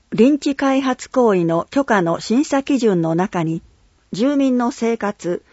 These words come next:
及び産業活動に相当の悪影響を及ぼすことがないように、適切な配慮がなされていることがあるが、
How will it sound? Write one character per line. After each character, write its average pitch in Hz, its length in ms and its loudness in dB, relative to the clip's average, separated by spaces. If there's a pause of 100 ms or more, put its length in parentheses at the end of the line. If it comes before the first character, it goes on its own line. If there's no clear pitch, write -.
(260)
及 208 260 2
び 165 300 -2
産 262 320 -2
業 254 220 0
活 262 260 -6
動 170 240 0
に 160 180 -6 (180)
相 262 340 -2
当 247 260 -2
の 233 180 -2
悪 220 200 -4
影 285 260 0
響 165 320 0
を 165 180 -2
及 208 220 2
ぼ 240 160 0
す - 100 -16
こ 190 140 -4
と 185 120 -2
が 170 140 -2
な 185 180 -2
い 240 120 0
よ 180 160 2
う 160 60 -2
に、 165 180 -4 (420)
適 220 240 0
切 269 300 -2
な 254 120 0
配 269 260 -2
慮 196 120 2
が 165 160 -2
な 185 140 -2
さ 269 140 -4
れ 214 120 -2
て 165 140 -2
い 165 100 2
る 196 140 0
こ 190 140 -6
と - 240 -8 (360)
が 202 220 0
あ 214 60 2
る 185 100 -2
が、 165 200 -6